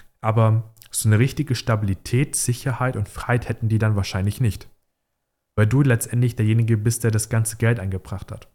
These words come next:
Und für mich war das dann zum Beispiel so, ich kann nur von mir reden, ich will dich zu nichts überreden, also bitte nicht falsch verstehen, du kannst mit deinem Leben machen, was du möchtest. Aber für mich war das zum Beispiel so, dass ich gesagt habe, okay, wenn ich eines Tages sterben sollte, und ich habe da ein, zwei, drei Kinder vielleicht irgendwie im Boot,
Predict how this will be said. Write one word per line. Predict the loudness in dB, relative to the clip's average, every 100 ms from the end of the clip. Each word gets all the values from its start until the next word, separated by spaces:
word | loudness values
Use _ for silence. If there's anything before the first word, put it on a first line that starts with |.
| _ -20 _ _ _ _ -4
Und | 2
für | 4
mich | 4 2
war | -2
das | -2
dann | -2 -2
zum | -2
Beispiel | -2 -2
so, | 0 0
ich | 2
kann | 0
nur | 2
von | 2
mir | 2 2
reden, | -2
ich | -2
will | 0 0
dich | -2 -4
zu | 0
nichts | 0 -2
überreden, | -4 0 0 0 -4
also | -6 -4
bitte | -2 -2
nicht | -4 -4
falsch | -4 -2
verstehen, | -6 -6 -6
du | -8
kannst | -4 -4 0
mit | 0
deinem | 2 2
Leben | 2 2
machen, | 0 0 -2
was | -2
du | -2
möchtest. | -2 -4 -14 -16 -20 _ _ _ _ -8
Aber | -2
für | 2
mich | 2 2
war | 2
das | 2
zum | 0
Beispiel | -2 -2
so, | 0
dass | 0 0
ich | -4
gesagt | -6 -4 -4
habe, | -6 -8
okay, | -6 -4
wenn | -4
ich | -6 -6
eines | -6 -6
Tages | -6 -6 -6
sterben | -4 -4 -4
sollte, | -8 -10 -12 -18 _ _ _ _ -6
und |
ich | -2
habe | -2
da | 2 2 2
ein, | 0 -2
zwei, | -2 -2
drei | -2 -4 -4
Kinder | 0 0 0
vielleicht | -4 -6 -6 -8
irgendwie | -8 -6
im | -6
Boot, | -6 -4 -6